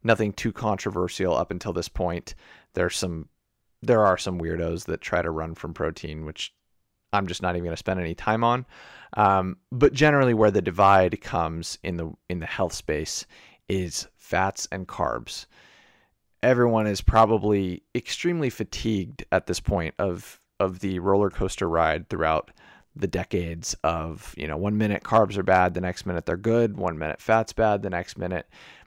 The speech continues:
you're supposed to be eating a combination of peanut butter, coconut oil, olive oil, and butter rolled into a ball,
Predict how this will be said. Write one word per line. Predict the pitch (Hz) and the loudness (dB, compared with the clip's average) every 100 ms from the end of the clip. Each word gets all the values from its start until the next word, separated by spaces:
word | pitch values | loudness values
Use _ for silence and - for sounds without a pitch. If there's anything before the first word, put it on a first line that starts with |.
| _ - | _ -8
you're | 110 104 | 0 0
supposed | - 92 95 95 | 0 0 0 0
to | - | -4
be | 92 - 95 | -4 -4 -4
eating | 95 90 90 - | -4 -6 -8 -10
a | |
combination | - - 104 98 92 90 90 | -10 -2 -2 0 -4 -4 -6
of | 80 - | -8 -8
peanut | - 98 | -6 -4
butter, | 95 90 85 | -2 -2 -4
coconut | - 95 87 82 - | -4 -8 -6 -6 -4
oil, | 92 85 82 - | -2 -2 -2 2
olive | 95 98 92 | 2 0 -2
oil, | 92 90 90 - - - - | -2 0 -2 -4 -18 -12 -6
and | 90 92 | -6 0
butter | 95 92 92 87 - | 2 2 -2 -4 -6
rolled | 87 95 95 95 | 0 2 2 2
into | 92 - 85 | 0 0 -2
a | |
ball, | 104 90 85 85 85 | 0 0 0 -2 -4